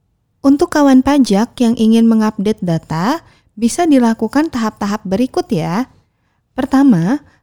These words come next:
login ke akun D J P online kawan pajak dengan mengakses laman D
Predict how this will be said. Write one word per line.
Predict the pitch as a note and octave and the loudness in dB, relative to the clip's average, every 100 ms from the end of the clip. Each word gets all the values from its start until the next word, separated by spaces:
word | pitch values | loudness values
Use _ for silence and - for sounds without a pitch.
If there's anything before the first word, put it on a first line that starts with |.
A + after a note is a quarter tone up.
| _ | _
login | A3+ A3 C#4+ F4 | 0 0 0 -2
ke | F4 B3 | -2 -6
akun | A3+ C4+ B3 | -2 2 2
D | G#3+ | 2
J | G#3+ | 0
P | G#3 - | -2 -2
online | G#3 G3+ G#3 G3+ | -2 0 0 -2
kawan | G#3 G3+ G#3 | -2 -2 -2
pajak | G#3+ G#3+ F3+ F3 D4 _ - | -2 -4 -2 -4 -4 _ -6
dengan | A3 A#3+ C4+ | 0 2 4
mengakses | C4 B3+ A#3+ C4 C4 C4 | 4 2 0 -2 -2 -2
laman | A#3 A#3 A#3 | 0 2 2
D | A#3 | 2